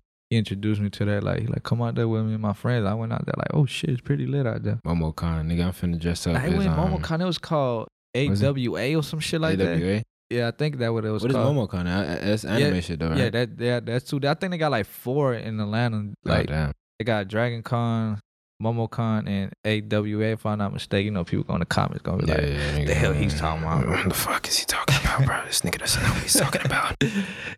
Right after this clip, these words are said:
Speaker 1: Yeah,
Speaker 2: Get
Speaker 1: so
Speaker 2: him outta here.
Speaker 1: <laughs> he said, "Get him outta here." So where, uh, where can they find you at social media wise?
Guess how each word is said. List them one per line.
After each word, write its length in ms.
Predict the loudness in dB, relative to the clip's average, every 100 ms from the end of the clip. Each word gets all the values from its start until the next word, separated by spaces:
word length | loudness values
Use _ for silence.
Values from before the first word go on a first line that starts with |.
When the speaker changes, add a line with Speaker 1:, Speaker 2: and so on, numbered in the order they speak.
| -4
Speaker 1:
Yeah, 240 | -2 0
Speaker 2:
Get 120 | 2
Speaker 1:
so 100 | 2
Speaker 2:
him 80 | 2
outta 180 | 0 -2
here. 200 | 0 2 2
Speaker 1:
<laughs> 140 | 0 -2
he 140 | -2
said, 180 | -2 -4
"Get 140 | -2
him 120 | -2 0
outta 200 | 2 2
here." 120 | 0
So 180 | -2 -2
where, 140 | 0
uh, 280 | 2 0 0
where 120 | -2
can 160 | -2 -4
they 60 |
find 280 | -2 0 0
you 60 | 0
at 80 | 0
social 280 | -2 -2 -2
media 260 | 0 0
wise? 260 | 2 0 -2